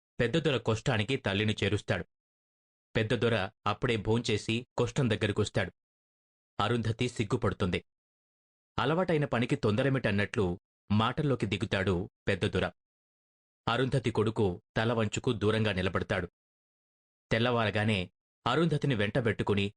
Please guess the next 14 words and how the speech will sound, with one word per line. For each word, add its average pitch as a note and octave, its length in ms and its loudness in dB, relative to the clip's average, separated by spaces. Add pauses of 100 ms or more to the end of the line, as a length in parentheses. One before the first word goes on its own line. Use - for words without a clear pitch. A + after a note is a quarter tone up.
(100)
హరిజనవాడకొస్తాడు. G2+ 880 0 (960)
ఇది G2 320 0 (300)
ఆరు A2+ 200 0
నెలల A2+ 200 2
నుండి A#2 280 2
జరుగుతున్న G2+ 480 0
కథ. F#2 300 -2 (1200)
ఊరికి F#3+ 260 2
దూరంగా D#3 400 0
శపించబడ్డ B2+ 600 0
మునుల్లా A2 460 2
ఉన్నాయి F#2+ 380 0 (440)
హరిజనవాడలోని G#2 840 0
గుడిసెలు. G2 420 -2